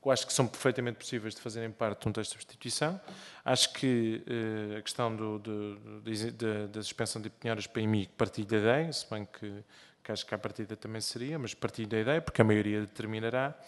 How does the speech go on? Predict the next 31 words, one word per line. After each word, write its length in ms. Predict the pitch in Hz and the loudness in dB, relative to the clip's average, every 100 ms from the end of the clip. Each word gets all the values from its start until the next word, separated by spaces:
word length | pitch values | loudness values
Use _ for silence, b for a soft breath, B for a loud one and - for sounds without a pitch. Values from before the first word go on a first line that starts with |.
| B B B B - | B B B B 2
Eh, 360 | 143 143 143 139 | 8 10 8 4
e 200 | 151 147 | 0 0
sobre 380 | 143 - 151 143 | 0 0 2 2
as 80 | 135 | 0
matérias 400 | 143 139 131 110 | -2 0 0 -2
relativas, 560 | 110 120 - 113 113 | -2 -2 -2 -2 2
tais 340 | - 117 104 101 | 8 10 10 6
matérias 400 | 104 113 123 110 | 2 2 4 4
mais 200 | 117 117 | 4 2
sensíveis 480 | - 113 127 110 104 | 2 2 2 0 0
relativas 460 | 104 107 113 110 | 0 -2 -2 0
à 100 | 113 | 0
dação, 680 | 107 120 - 123 127 110 104 | 2 0 2 4 4 2 -2
à 60 | 104 | -2
carência, 640 | - 113 120 113 - 107 | 2 2 2 0 0 0
à 20 | |
reestruturação, 880 | 104 - 107 - 120 117 - 127 139 - B B B B B - | 0 -4 -6 0 0 2 2 2 0 -8 B B B B B -2
eh, 200 | 131 131 | -2 0
efetivamente 840 | 143 - 127 127 120 123 120 104 | -2 2 2 2 0 2 0 -2
o 40 | 110 | -8
que 80 | - | -2
está 120 | 117 | -2
aqui 220 | 107 - | -2 -4
em 80 | 117 | -4
causa 640 | 110 117 107 95 98 98 - | 2 4 4 0 -2 -2 -6
é 380 | - 117 104 98 95 B B B | 0 2 2 0 -8 B B B
a 220 | 120 113 | -6 -4
definição 600 | 104 - 123 113 - 117 | -4 -4 -4 -2 0 0
do 120 | 107 110 | -2 -4
perfil 720 | 113 110 - 117 107 98 113 | -4 -4 -2 2 2 0 -4
do 680 | 110 107 104 104 104 107 | 0 2 2 0 -2 -6